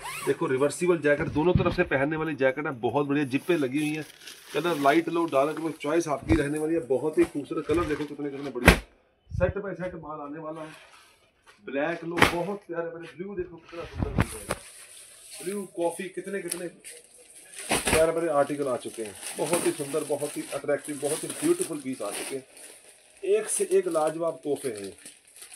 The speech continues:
ये लो भैया, कितने कितने सुंदर सुंदर article आए हैं। Jacket size पूरी, जैसे मेरे ऐसा बंदा है, प-, पाँच फुट दस inch मेरी height है,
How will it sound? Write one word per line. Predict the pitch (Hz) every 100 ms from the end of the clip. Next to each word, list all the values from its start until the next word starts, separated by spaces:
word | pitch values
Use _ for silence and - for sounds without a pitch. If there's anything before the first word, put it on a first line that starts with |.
| - - - - - - -
ये | 127
लो | 123
भैया, | 101 98 -
कितने | - 160
कितने | 147 143 151
सुंदर | - - 135 127
सुंदर | 123 127
article | 113 107 107 98
आए | 95
हैं। | 92 85 _ _ _ _ - _ - - _ _ _ - - _ -
Jacket | 139 - - - - - - - - -
size | 156 185 165
पूरी, | 175
जैसे | 170 185
मेरे | 175 185
ऐसा | 165 185
बंदा | 160 160
है, | 160 170
प-, | - - - _ -
पाँच | 151 165 143
फुट | 170
दस | 156 160
inch | 170 151
मेरी | 156 156
height | 127 131
है, | 160